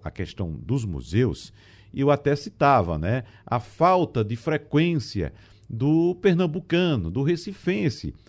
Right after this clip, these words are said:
num passeio até de domingo aos nossos museus, que estão abertos, que são bonitos, que são ricos demais, mas,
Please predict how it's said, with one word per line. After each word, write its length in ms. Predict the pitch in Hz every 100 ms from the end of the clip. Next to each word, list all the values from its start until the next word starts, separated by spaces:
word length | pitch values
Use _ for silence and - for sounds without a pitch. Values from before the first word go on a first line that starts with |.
| _
num 120 | - 185
passeio 440 | 185 147 185 170
até 180 | 147 165
de 100 | 156
domingo 480 | 175 147 175 160 110
aos 180 | 117 113
nossos 420 | 117 113 113 98
museus, 600 | 104 85 123 147 82 -
que 160 | - 107
estão 400 | 92 - 104 95
abertos, 600 | 78 127 127 - 92 -
que 120 | 107
são 220 | - 120
bonitos, 600 | 104 107 104 135 120 98
que 120 | -
são 280 | 101 110 101 - - - -
ricos 520 | 107 156 - 110 80
demais, 560 | 104 98 139 131 - - - - - -
mas, 560 | - 190 170 185 -